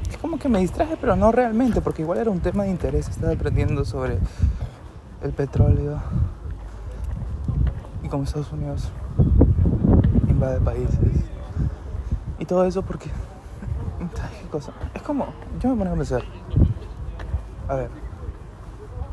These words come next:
sería fabuloso si es que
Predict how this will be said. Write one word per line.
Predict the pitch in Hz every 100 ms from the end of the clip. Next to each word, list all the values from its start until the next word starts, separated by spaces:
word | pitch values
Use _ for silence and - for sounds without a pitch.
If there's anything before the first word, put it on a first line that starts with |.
| - - -
sería | - 208 277
fabuloso | 262 160 147 180 180 151 175 - -
si | - 170
es | 165
que | - 147 143